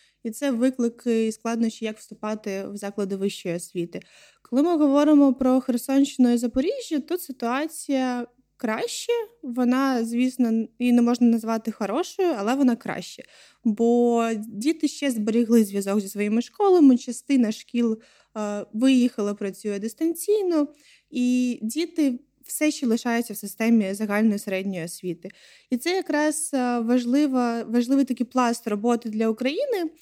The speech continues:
забезпечити, щоб ця дистанційна освіта якісно працювала, щоб ці діти,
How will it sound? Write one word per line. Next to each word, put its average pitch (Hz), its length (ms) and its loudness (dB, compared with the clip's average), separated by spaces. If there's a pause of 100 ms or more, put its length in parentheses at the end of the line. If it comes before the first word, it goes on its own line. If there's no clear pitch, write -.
(240)
забезпечити, 262 840 0
щоб 220 200 -6
ця 269 160 -4
дистанційна 240 680 2
освіта 277 640 -2 (160)
якісно 233 540 -2
працювала, 170 580 -8 (380)
щоб 226 340 -4
ці 277 200 -2
діти, 330 520 -2